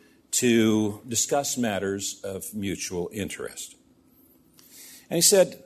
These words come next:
"No one can do these signs that you do unless God is with him." Like the people in the previous s-, section, he was impressed with Jesus' ab-,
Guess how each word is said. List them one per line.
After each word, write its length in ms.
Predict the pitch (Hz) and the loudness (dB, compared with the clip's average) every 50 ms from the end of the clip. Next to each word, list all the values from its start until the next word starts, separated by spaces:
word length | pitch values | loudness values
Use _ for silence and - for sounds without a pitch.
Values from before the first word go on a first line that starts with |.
| - - | -14 -2
"No 180 | - 175 208 233 | 4 4 6 6
one 160 | 240 240 233 | 6 4 2
can 140 | - 180 143 | 2 0 2
do 120 | 139 139 | 2 2
these 220 | 131 139 127 - | 4 4 2 2
signs 360 | - 127 123 123 123 117 - 117 | 2 2 2 2 2 2 0 -2
that 100 | 107 98 | -2 0
you 180 | 123 165 185 | 2 2 2
do 400 | 165 117 101 92 87 92 104 104 | 4 4 2 4 4 2 0 0
unless 360 | - 113 110 117 117 117 - | 0 0 2 2 2 2 0
God 480 | 107 98 113 107 104 101 110 107 110 113 | -2 0 2 2 4 4 2 2 0 -4
is 420 | - 117 113 117 113 - - - - | -4 -2 -2 0 0 -2 -4 -4 -4
with 220 | 135 147 156 - - | -2 0 0 0 0
him." 180 | 87 60 - - _ _ _ _ _ _ _ _ _ _ _ - | -4 -8 -8 -14 _ _ _ _ _ _ _ _ _ _ _ -4
Like 300 | - 117 135 165 165 - | 0 0 0 0 -2 -4
the 80 | 160 147 | -6 -2
people 400 | - 156 147 135 - 147 147 131 | -2 -2 -2 0 2 2 2 2
in 100 | 120 113 | 2 0
the 60 | 107 | -2
previous 640 | - 131 131 131 131 123 120 107 101 - - - | 0 0 0 2 2 2 2 0 0 0 -2 -4
s-, 360 | - - - - - - - | -4 -4 -4 -4 -4 -4 -2
section, 500 | - - 151 147 - - - 104 95 90 | 2 2 2 2 2 0 -4 -4 -2 -2
he 100 | 101 120 | -2 -2
was 140 | 110 113 95 | -2 -2 -4
impressed 520 | 107 101 - - 139 135 131 - - - 117 | -4 -4 -2 0 0 2 2 0 -4 -6 -6
with 180 | 110 104 - | -6 -6 -6
Jesus' 400 | - 117 123 120 104 110 104 - | -4 -4 -4 -2 -4 -4 -6 -8
ab-, 200 | 120 101 92 - | -8 -10 -12 -18